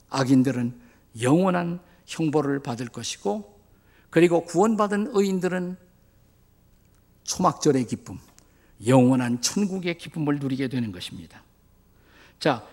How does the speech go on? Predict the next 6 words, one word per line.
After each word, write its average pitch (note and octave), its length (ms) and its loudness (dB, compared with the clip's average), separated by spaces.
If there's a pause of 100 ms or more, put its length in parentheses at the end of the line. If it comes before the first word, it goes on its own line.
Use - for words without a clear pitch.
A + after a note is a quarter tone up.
(140)
이 F3+ 200 -2
사실을 D#3 560 0 (260)
성경의 D#3+ 540 0
마지막 D#3 560 -4
책 - 320 -4
요한계시록 D#3+ 800 0